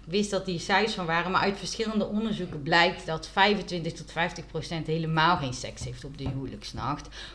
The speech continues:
Omdat ze vaak te dronken zijn van het feest, of je bent moe of iets. Maar zij vond drie keer dus niet genoeg en vond dat de reden om de kerstverse echtgenoot te proberen te wurgen.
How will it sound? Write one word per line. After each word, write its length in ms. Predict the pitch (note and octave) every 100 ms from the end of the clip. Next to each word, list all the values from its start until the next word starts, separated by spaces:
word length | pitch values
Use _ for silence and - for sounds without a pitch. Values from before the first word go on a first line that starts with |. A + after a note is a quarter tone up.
| -
Omdat 360 | F#3 F#3 F3
ze 100 | F3
vaak 300 | E3 E3+ E3
te 80 | F3
dronken 400 | E3 D#3+ F3+ E3+
zijn 460 | D#3 E3+ D#3 D3+ D#3+ - - - - -
van 260 | - F#3+
het 160 | F#3+ F3+
feest, 520 | - F3+ F3 F3 F3
of 140 | E3+ E3
je 100 | F3
bent 380 | F3+ F3 E3+
moe 300 | F3+ F#3 F3+ F#3
of 220 | D#3+ D#3 -
iets. 320 | E3 F3+ - - - -
Maar 180 | F#3+ G3
zij 220 | G#3 G#3
vond 180 | G#3+ F#3+
drie 200 | D#3+ F#3+
keer 180 | - E3+
dus 180 | E3+ E3
niet 220 | F3 E3+
genoeg 460 | F3 E3 D#3+ - -
en 160 | C#3+
vond 200 | D3 D#3
dat 160 | C#3+ C#3
de 100 | D3
reden 320 | C#3+ D3 C3
om 160 | C3 C#3
de 160 | C#3
kerstverse 640 | - G#3 G#3 - F3 -
echtgenoot 680 | - B2+ - - C#3+ C3+ C3+
te 100 | -
proberen 560 | C3+ - G#2+ A2 G#2 D#3
te 140 | - E3
wurgen. 420 | F#2+ F#2+ -